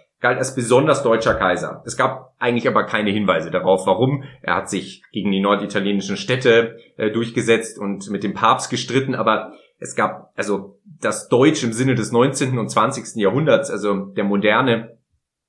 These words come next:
findet man in Friedrich Barbarossa definitiv nicht. Trotzdem wurde er dafür genutzt und er galt es, als Erlöserfigur wieder aufzustehen. Und ja, und, ähm, tatsächlich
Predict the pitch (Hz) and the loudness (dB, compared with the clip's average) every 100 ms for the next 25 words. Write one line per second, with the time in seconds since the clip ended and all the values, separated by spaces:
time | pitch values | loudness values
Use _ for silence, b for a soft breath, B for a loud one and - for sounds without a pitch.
0 | _ _ - - 127 127 117 110 104 120 | _ _ -18 -2 2 4 4 2 0 -2
1 | 107 110 104 101 107 113 113 113 110 104 | -2 0 0 2 0 0 0 -2 -2 -4
2 | 117 127 87 - - 151 - 135 147 160 | -4 -6 -6 -10 -4 -4 0 2 4 4
3 | 117 113 - 117 117 113 - - b b | 4 0 0 -2 -4 -4 -8 -18 b b
4 | - 117 - 151 185 196 104 107 - 113 | -8 -8 -6 0 2 4 4 2 0 -6
5 | - 110 107 123 120 131 117 - 104 104 | -2 -2 -2 -2 0 0 0 -4 -4 -2
6 | 98 92 95 - 127 - 143 160 226 - | 2 2 2 -2 -8 -6 -4 -2 -4 -8
7 | b b b _ - 151 156 151 - _ | b b b _ 0 4 4 0 -10 _
8 | _ _ _ _ _ _ _ _ _ - | _ _ _ _ _ _ _ _ _ 0
9 | 160 120 127 - 131 123 123 127 - - | 2 2 0 0 2 2 -2 -10 -14 -8
10 | 131 156 160 160 - | -4 -2 -2 -4 -8